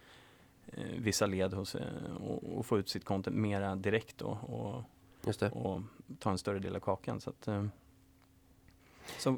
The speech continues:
Speaker 1: kanske förlorar i den ena änden och, eh,
Speaker 2: Vinner den andra.
Speaker 1: vinner
Speaker 2: Bra,
Speaker 1: den
Speaker 2: bra
Speaker 1: andra lite
Speaker 2: content
Speaker 1: grann,
Speaker 2: går
Speaker 1: ja.
Speaker 2: alltid hem. Annonsintäkterna minskar också för Disney. Kan, är det också ett tecken på att annonsörerna flyttar från T V till digitala media, till typ Facebook, som vi pratar om,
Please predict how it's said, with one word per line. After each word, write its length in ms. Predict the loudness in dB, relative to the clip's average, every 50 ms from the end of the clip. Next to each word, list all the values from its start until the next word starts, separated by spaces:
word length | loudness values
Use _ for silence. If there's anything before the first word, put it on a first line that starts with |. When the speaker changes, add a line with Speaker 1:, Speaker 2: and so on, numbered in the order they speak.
| 6 8
Speaker 1:
kanske 240 | 8 8 8 8 6
förlorar 300 | 8 8 10 10 12 12
i 20 |
den 100 | 12 12
ena 180 | 10 10 10 10
änden 280 | 10 8 8 8 8
och, 60 | 6
eh, 280 | 4 4 0 -2 -4 -2 0 0 2 6 10
Speaker 2:
Vinner 200 | 12 12 12 12
den 140 | 12 12 12
andra. 320 | 12 12 12 12 12 12
Speaker 1:
vinner 100 | 12 12
Speaker 2:
Bra, 100 | 12 12
Speaker 1:
den 100 | 12 12
Speaker 2:
bra 80 | 12 12
Speaker 1:
andra 120 | 12 12 12
lite 60 | 12
Speaker 2:
content 280 | 12 12 12 10 10 12
Speaker 1:
grann, 60 | 12
Speaker 2:
går 80 | 12
Speaker 1:
ja. 60 | 12 12
Speaker 2:
alltid 160 | 12 10 10
hem. 180 | 10 8 6 4 -2 -8 -10 -10 -10 6 12
Annonsintäkterna 640 | 12 12 12 12 12 12 12 12 12 12 12 12 12
minskar 300 | 12 12 12 12 12 12
också 180 | 12 10 8
för 80 | 6 8
Disney. 320 | 8 8 8 8 6 8
Kan, 180 | 10 10 8 10
är 140 | 10 10 12
det 100 | 12 12
också 220 | 12 12 10 10
ett 60 | 10
tecken 280 | 10 8 8 8 8 8
på 100 | 8 8
att 140 | 6 6 4
annonsörerna 500 | 4 8 10 10 10 10 10 10 8 8
flyttar 420 | 8 8 6 8 10 10 10 10
från 220 | 10 10 8 8 6 4 -4 -18 -10 2
T 200 | 8 10 10 10
V 100 | 10 8
till 240 | 8 6 6 4 4 2 0 2
digitala 400 | 4 4 8 10 10 12 12 12
media, 360 | 12 12 12 12 10 8 8
till 220 | 8 6 4 4 4 0 2
typ 240 | 6 6 6 6 6
Facebook, 560 | 8 8 8 8 8 6 6 4 4 4 2
som 120 | 2 2
vi 60 | 2
pratar 200 | 2 2 4 4
om, 60 | 4